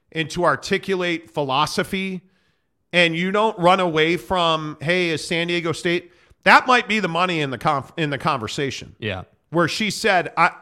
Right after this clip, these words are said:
Speaker 1: it was a foregone conclusion or whatever she said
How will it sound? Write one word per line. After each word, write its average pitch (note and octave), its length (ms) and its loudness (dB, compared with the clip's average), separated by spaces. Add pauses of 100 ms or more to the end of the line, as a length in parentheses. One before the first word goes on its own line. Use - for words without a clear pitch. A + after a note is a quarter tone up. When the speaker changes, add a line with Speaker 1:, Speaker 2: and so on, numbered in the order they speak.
(160)
Speaker 1:
it E3+ 260 -4
was E3+ 240 -4 (640)
a D3 60 -2
foregone F3+ 360 2
conclusion E3 540 -2
or C#3 60 -2
whatever C3+ 340 0
she - 220 -12
said A2 420 -4